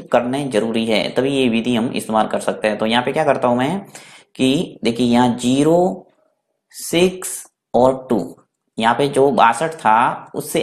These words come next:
आगे मैंने एक ज़ीरो लगा दिया और जिससे मेरे पास तीन डिजिट हो गए यहाँ पे, और यहाँ तीन डिजिट है वन, फ़ोर और थ्री, ठीक है।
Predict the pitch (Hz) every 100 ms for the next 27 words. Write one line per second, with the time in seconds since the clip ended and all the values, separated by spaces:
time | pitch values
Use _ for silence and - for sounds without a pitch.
0 | - 113 139 139 143 151 131 135 170 156
1 | 160 160 175 220 - 120 127 127 143 123
2 | 123 135 139 - 151 147 143 127 120 131
3 | 123 123 131 - - - _ 113 117 117
4 | 135 - 151 151 139 135 139 139 147 -
5 | 123 107 113 131 143 160 165 - _ -
6 | - 123 135 151 151 - _ 117 117 117
7 | - 92 - _ _ - 139 202